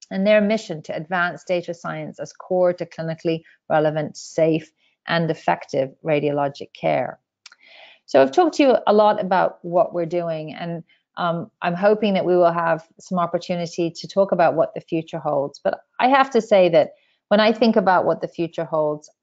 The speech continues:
I have to say that I look to all of you, and you have shown your leadership time and time again. So, you know, when we think about what we're trying to do with research,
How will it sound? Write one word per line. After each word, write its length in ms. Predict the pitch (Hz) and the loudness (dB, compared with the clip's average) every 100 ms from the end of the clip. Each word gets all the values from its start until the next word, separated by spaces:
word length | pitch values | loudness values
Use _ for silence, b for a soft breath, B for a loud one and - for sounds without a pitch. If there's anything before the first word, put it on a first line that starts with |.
| _ | _
I 240 | 175 208 233 | 0 4 4
have 320 | 214 208 - | 2 0 -2
to 100 | 180 | -10
say 240 | - 190 | 0 2
that 160 | 180 170 | 2 0
I 160 | 185 196 | 2 4
look 280 | 196 190 - | 2 0 -4
to 120 | - | -8
all 180 | 170 165 | -4 -6
of 120 | 147 | -6
you, 340 | 147 143 139 - | -8 -8 -8 -10
and 320 | 165 165 165 b b - | -8 -6 -8 b b -4
you 160 | 226 233 | 2 4
have 300 | 202 180 - _ _ - | 4 2 -8 _ _ -16
shown 680 | - - 208 220 214 202 | -2 4 6 4 2 0
your 140 | 185 185 | 0 2
leadership 640 | 185 180 180 - 151 - _ | 2 0 -2 -4 -6 -6 _
time 520 | - - 190 180 180 160 - | -12 -4 -2 -2 -6 -10 -12
and 180 | 165 | -12
time 340 | 160 175 160 156 | -10 -8 -6 -8
again. 600 | 143 151 147 143 135 - b b b - | -8 -6 -4 -6 -8 -16 b b b -20
So, 640 | - 220 202 202 196 - - | 2 6 8 8 6 0 -4
you 80 | 202 | -2
know, 80 | |
when 160 | 185 202 | 0 2
we 100 | 214 | 0
think 320 | 196 269 277 | -2 -2 0
about 500 | 247 202 185 175 - | 2 4 4 2 -2
what 240 | 185 196 - | 0 0 0
we're 120 | 190 | -4
trying 320 | 190 185 180 | -4 -8 -8
to 100 | 180 | -10
do 240 | 170 180 | -4 -4
with 200 | 165 160 | -4 -6
research, 720 | 170 175 160 175 160 - - | -8 -8 -6 -2 -2 -2 -12